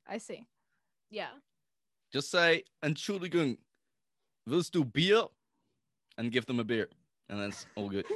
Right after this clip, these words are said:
Speaker 2: Okay. I'll remember that. Um, the next step was to pronounce your German vocabulary well. So I'm gonna assume you pronounce your German vocabulary well.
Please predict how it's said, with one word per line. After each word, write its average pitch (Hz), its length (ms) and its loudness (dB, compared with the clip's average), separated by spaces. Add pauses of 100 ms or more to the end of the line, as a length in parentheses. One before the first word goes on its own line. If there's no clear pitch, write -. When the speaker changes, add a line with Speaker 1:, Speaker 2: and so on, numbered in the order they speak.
(880)
Speaker 2:
Okay. 311 160 -4 (720)
I'll 349 220 -2
remember 277 500 -6
that. 180 380 -12 (540)
Um, 220 340 -2 (340)
the 269 80 -4
next 302 240 -2
step 392 160 -4
was 294 200 -2
to 285 120 -10
pronounce 233 600 -4
your 240 100 -6
German 226 400 -4
vocabulary 220 960 -4
well. 202 420 -6 (260)
So 214 480 -6 (600)
I'm 208 220 -4
gonna 247 200 0
assume 233 400 -2
you 214 100 -4
pronounce 190 440 -6
your 190 80 -12
German 180 320 -8
vocabulary 170 680 -2
well. 147 220 -8